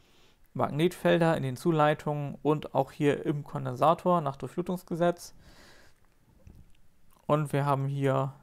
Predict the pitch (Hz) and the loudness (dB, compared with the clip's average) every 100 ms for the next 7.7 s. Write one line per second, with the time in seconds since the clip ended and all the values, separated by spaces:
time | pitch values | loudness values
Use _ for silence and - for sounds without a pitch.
0 | _ _ - - _ _ _ _ _ _ | _ _ -20 -20 _ _ _ _ _ _
1 | _ _ - - _ _ _ 143 139 139 | _ _ -20 -20 _ _ _ 2 2 2
2 | 135 - 135 139 143 139 135 135 131 131 | -6 -4 -2 2 4 4 2 -2 -6 -8
3 | - 143 131 - - 156 147 135 131 - | -6 -2 -2 -2 2 2 2 -2 -8 -6
4 | 139 127 131 131 - 127 123 - - - | -4 0 0 0 0 -2 -2 -12 -20 -20
5 | - - _ 392 427 131 127 - 147 135 | -20 -20 _ -16 -10 -8 -6 0 0 0
6 | - 131 135 127 - 175 - 147 151 147 | -2 -2 -2 -2 -2 -4 -4 -6 -6 -6
7 | 131 123 131 120 135 131 | -6 -6 -6 -6 -6 -6